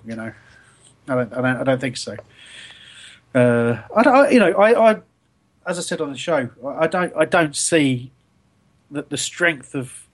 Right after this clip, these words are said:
uh, opinion of him leaving far outweighed the amount number of people who, who actually wanted him in the team. It, it was bizarre,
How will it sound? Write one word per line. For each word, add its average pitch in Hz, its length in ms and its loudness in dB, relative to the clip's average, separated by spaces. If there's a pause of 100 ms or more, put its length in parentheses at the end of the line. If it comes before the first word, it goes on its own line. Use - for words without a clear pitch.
(260)
uh, 131 220 -6
opinion 147 440 -8
of 117 80 -8
him 123 180 -6
leaving 120 500 -4 (240)
far 151 520 2
outweighed 117 600 -2 (720)
the 135 80 -8
amount 131 240 -2
number 127 260 -4
of 120 120 -8
people 123 380 -4
who, 113 280 -6
who 120 120 -4
actually 113 420 -6 (120)
wanted 117 280 0
him 113 100 -8
in 117 100 -6
the 113 80 -8
team. 110 360 -6 (400)
It, 120 260 -8
it 127 160 -10
was 139 160 -6
bizarre, 120 580 -2